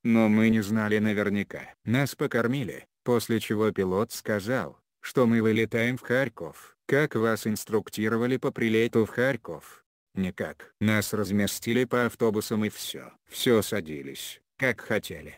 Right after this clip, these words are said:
Мы ехали в автобусе с иностранцами. Нам только сказали рассесться с разных сторон. Вы прилетели в Харьков в двенадцать часов, а в поселок Новые Санжары автобусы заехали около девятнадцати тридцать.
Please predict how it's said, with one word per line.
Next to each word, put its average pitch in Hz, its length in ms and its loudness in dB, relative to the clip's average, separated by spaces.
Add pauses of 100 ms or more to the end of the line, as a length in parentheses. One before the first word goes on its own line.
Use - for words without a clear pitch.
(140)
Мы 107 220 2
ехали 101 480 2
в 110 60 2
автобусе 95 680 -4
с - 140 -4
иностранцами. 82 1000 -6
Нам 127 300 0
только 117 360 0
сказали 113 540 0
рассесться 110 760 -2
с - 100 -2
разных 120 480 0
сторон. 82 500 -6 (160)
Вы 117 300 4
прилетели 110 600 0
в - 60 -8
Харьков 113 540 -2
в 90 80 -6
двенадцать 104 720 -2
часов, - 640 -10 (180)
а 120 160 2
в - 80 -20
поселок 107 640 -2
Новые 104 400 0
Санжары 104 640 0
автобусы 110 540 0
заехали 104 500 0
около 113 360 2
девятнадцати 104 840 0
тридцать. - 600 -6